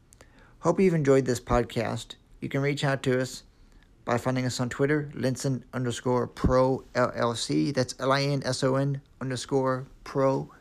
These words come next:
P R O L L C. You can also go to linson productions dot com and subscribe to the L P Thoughts Podcast anywhere you can. There's iTunes, Overcast,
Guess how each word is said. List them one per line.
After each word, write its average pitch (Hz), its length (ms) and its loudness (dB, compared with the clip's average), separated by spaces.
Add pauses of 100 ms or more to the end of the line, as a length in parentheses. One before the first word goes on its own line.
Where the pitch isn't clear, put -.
(120)
P 151 200 0
R 135 240 4
O 139 360 4
L 131 220 4
L 127 180 0
C. 156 400 -2 (1120)
You 143 80 -4
can 156 80 2
also 147 220 2
go 147 80 6
to 131 60 -2
linson 139 300 0
productions 135 540 -2 (400)
dot 131 180 0
com 131 440 0 (600)
and 131 100 -6
subscribe 175 400 4
to 165 100 2
the 147 120 4
L 143 100 6
P 139 340 2 (200)
Thoughts 135 260 2
Podcast 135 680 0 (960)
anywhere 147 580 2 (180)
you 139 120 0
can. 156 420 -2 (680)
There's 123 500 4 (240)
iTunes, 139 600 0
Overcast, 123 800 -2